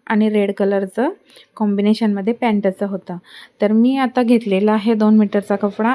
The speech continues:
आणि आता आपण त्याच्यावरती मापं टाकणार आहोत. जितकी उंची कमरेपासून पायापर्यंत आहे,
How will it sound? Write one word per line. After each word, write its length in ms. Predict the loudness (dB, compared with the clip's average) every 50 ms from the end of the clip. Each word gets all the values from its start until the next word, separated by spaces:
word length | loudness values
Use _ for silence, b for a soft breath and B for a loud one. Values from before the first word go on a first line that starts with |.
| -2 -2 0
आणि 220 | 0 2 2 2
आता 200 | 2 2 2 0
आपण 300 | 0 0 0 0 0 0
त्याच्यावरती 480 | 0 0 0 0 0 0 0 0 0 2
मापं 320 | 2 4 2 2 0 -2
टाकणार 380 | -4 -4 -6 -6 -6 -6 -2 -2
आहोत. 240 | -2 -2 -4 -6 -10 -12 -16 _ _ _ _ _ _ _ _ _ _ _ -20 -16 -8
जितकी 420 | -8 -8 -8 -8 _ -8 -8 -8 -6 -2
उंची 320 | 2 2 2 2 2 -2 -4
कमरेपासून 720 | -2 -2 -2 0 0 -2 -2 -2 -4 -4 -2 -2 -2 0
पायापर्यंत 720 | 0 0 0 2 0 0 -2 -2 -4 -4 -6 -6 -6 -4
आहे, 460 | -2 -2 -2 -2 -2 -4 -4 -4 -6